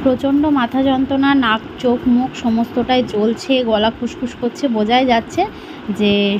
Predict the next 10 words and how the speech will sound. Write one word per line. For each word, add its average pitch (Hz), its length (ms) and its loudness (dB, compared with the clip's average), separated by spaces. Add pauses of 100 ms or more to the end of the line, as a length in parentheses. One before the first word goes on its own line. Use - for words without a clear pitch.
(120)
সর্দি 226 300 2
জ্বর 233 300 4
এরম 226 240 0
একটা 226 300 -4
কিছু 269 220 -2
হতে 214 360 0
পারে, 185 240 -2 (420)
মানে 214 320 2
পুরোটা 262 580 2
ওইটারই 240 500 0